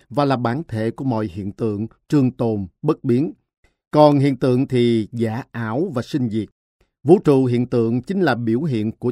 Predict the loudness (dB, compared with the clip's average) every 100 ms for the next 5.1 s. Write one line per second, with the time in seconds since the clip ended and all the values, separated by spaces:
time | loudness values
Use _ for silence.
0 | -2 0 0 0 -2 -2 -4 _ 0 2
1 | 2 0 -4 -6 -2 0 0 -4 -6 -4
2 | -4 -4 -4 -4 -2 -2 -2 -6 _ _
3 | _ _ _ _ _ _ _ _ _ _
4 | _ _ 4 6 6 4 2 2 2 2